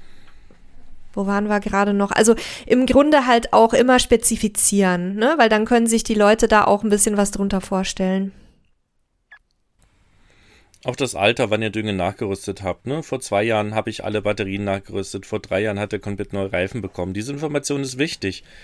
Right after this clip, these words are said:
Speaker 2: Und, äh, hat einen Satz Winterräder, die noch gar nicht gefahren wurden und so weiter. Das, das ist alles wichtig, also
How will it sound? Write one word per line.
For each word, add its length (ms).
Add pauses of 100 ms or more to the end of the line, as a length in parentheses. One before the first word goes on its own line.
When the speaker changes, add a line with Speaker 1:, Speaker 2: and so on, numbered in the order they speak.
(460)
Speaker 2:
Und, 300
äh, 420 (560)
hat 260
einen 220
Satz 220
Winterräder, 560
die 100
noch 140
gar 160
nicht 180
gefahren 460
wurden 320
und 160
so 120
weiter. 260
Das, 260 (180)
das 200
ist 120
alles 320
wichtig, 420
also 280